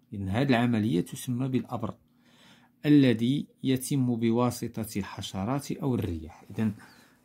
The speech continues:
الع-، العوامل التي ت-، آه، يعني تنقل أو تحمل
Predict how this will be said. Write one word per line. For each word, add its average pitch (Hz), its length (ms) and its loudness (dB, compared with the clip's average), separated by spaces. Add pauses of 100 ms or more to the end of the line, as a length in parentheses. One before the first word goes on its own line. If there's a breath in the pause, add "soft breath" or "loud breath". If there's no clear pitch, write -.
(100)
الع-، 95 240 2 (920)
العوامل 117 720 2
التي 117 400 -2 (1200)
ت-، 120 280 4 (1000)
آه، 98 400 -2
يعني 110 560 0 (240)
تنقل 120 640 0 (120)
أو 113 100 -6
تحمل 113 600 -4